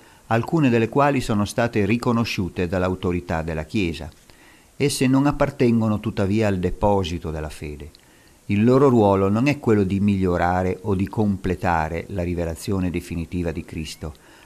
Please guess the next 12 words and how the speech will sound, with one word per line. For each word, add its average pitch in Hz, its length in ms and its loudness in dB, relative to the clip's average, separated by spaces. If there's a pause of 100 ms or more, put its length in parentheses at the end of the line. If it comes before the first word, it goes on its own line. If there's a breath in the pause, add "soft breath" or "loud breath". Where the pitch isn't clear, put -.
(200 loud breath)
ma 104 140 0
di 107 140 4
aiutare 113 500 4
a 107 40 2
viverla 123 520 2
più 131 280 -2
pienamente 107 800 0
in 120 160 2
una 113 180 2
determinata 107 760 0
epoca 87 420 -4
storica. 76 680 -10